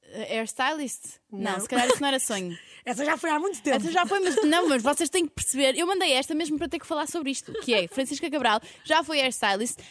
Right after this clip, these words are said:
Speaker 1: e continua a ser ótima com cabelos. E aqui, há aqui uma missão que Mariana Montes me impingiu a mim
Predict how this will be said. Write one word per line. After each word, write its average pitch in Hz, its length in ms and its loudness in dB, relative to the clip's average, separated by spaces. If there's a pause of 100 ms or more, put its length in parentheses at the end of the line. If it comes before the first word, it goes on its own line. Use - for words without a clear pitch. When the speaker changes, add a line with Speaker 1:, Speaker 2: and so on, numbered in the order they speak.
Speaker 1:
e 349 80 2
continua 330 300 2
a 339 40 2
ser 339 280 0
ótima 330 760 4
com 339 200 0
cabelos. 294 360 2
E 285 100 2
aqui, 294 180 0
há 311 60 4
aqui 311 140 -2
uma 311 100 2
missão 269 420 2 (280)
que 320 320 2
Mariana 294 320 2
Montes 262 580 -2 (420)
me 220 260 0
impingiu 202 360 -2
a 220 60 2
mim 285 160 2